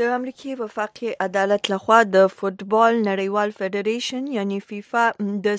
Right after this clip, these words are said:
څوارلسو کسانو پر ضد د بډې رشوتونو تورونه لګېدلي دي چې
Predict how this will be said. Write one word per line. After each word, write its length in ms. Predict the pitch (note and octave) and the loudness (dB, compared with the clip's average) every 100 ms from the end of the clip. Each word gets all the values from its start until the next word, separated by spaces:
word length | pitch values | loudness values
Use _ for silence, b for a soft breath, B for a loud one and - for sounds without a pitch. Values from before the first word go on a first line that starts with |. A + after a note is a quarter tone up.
| - | -2
څوارلسو 500 | C4 C4+ C#4 - B3 G3+ | 0 0 -2 -4 -6 -6
کسانو 400 | G3 G3+ F#3+ F#3 - | -8 -8 -8 -10 -8
پر 120 | F#3+ F#3+ | -8 -4
ضد 240 | A#3 A#3 G3 | -2 -2 -4
د 120 | F#3+ | -2
بډې 200 | A3 A3+ G3 | -2 0 -2
رشوتونو 580 | F#3+ - F#3 - G3 G3 - | -6 -10 -10 -8 -6 -8 -8
تورونه 300 | G3+ G#3 A3 A3 | -8 -4 -2 -2
لګېدلي 480 | G#3+ A#3 G#3+ A#3 A3 | -4 -6 -6 -6 -6
دي 60 | A#3+ B B B | -8 B B B
چې 80 | _ | _